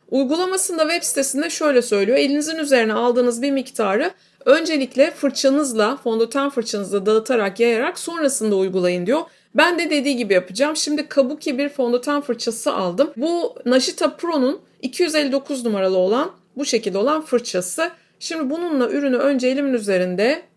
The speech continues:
şöyle dağıtıyorum. Bakın, kapsüller parçalanarak renk vermeye başladı. Şöyle bir ton oldu.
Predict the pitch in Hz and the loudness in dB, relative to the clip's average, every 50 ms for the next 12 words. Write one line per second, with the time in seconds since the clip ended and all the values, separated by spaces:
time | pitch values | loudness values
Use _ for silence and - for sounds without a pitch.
0 | _ - - - - 294 269 247 277 285 233 226 214 208 208 - - 196 185 180 | _ -18 -12 -6 -2 0 0 2 2 0 0 0 -2 -2 -4 -4 -2 -2 -2 -2
1 | 185 208 202 - - 185 180 - _ _ _ _ _ _ - - - 247 247 254 | -2 -4 -6 -6 -8 -8 -8 -10 _ _ _ _ _ _ -10 -6 -4 -4 -4 -4
2 | - - 285 277 294 294 294 285 294 294 277 269 277 269 - 302 285 294 302 302 | -6 -6 -4 -2 -2 -2 -2 -2 -2 -2 0 0 0 -2 -2 -2 -2 -2 0 0
3 | 277 269 277 269 - 226 240 254 277 277 - - 220 202 196 190 190 185 185 180 | 0 0 -2 -2 -2 0 0 0 0 -2 -4 -4 -4 -4 -4 -4 -2 -2 -2 -2
4 | 185 185 185 185 - 214 208 269 311 311 - - 294 302 294 294 - 294 285 - | -2 -4 -4 -6 -6 -8 -6 -8 -6 -6 -4 -4 -2 -2 -2 -4 -4 -6 -6 -4
5 | - 269 254 240 214 190 175 175 180 196 254 359 - | -4 -2 -2 0 -2 -2 -4 -4 -4 -4 -6 -6 -8